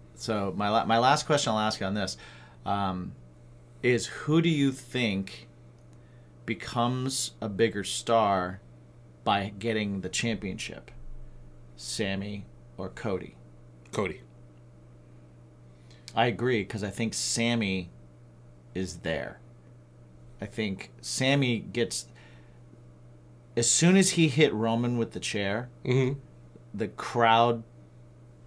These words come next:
Speaker 1: erupted.
Speaker 2: Yeah.
Speaker 1: And then as Roman was beating on him, we got a "Fuck you, Roman" chant.
Speaker 2: The way that all played out, the heat that is on Roman,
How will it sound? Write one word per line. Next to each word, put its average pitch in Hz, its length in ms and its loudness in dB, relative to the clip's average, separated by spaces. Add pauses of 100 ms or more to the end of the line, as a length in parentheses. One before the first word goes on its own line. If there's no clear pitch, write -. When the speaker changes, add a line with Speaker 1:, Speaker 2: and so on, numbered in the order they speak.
(220)
Speaker 1:
erupted. 101 800 -4 (100)
Speaker 2:
Yeah. 120 160 6 (540)
Speaker 1:
And 120 200 2
then 131 400 4 (180)
as 107 300 4
Roman 127 320 0
was 113 120 0
beating 127 300 0
on 101 140 0
him, 95 160 -4
we 104 80 -6
got 104 160 -2
a 92 80 -4 (140)
"Fuck 123 440 -4
you, 120 180 0
Roman" 95 500 -4
chant. - 480 -10 (920)
Speaker 2:
The 120 120 6
way 156 280 12
that 143 340 6
all 131 240 6
played 127 280 6
out, 123 400 4
the 120 60 2
heat 202 640 2 (120)
that 131 200 8
is 131 240 4
on 139 460 8
Roman, 135 580 6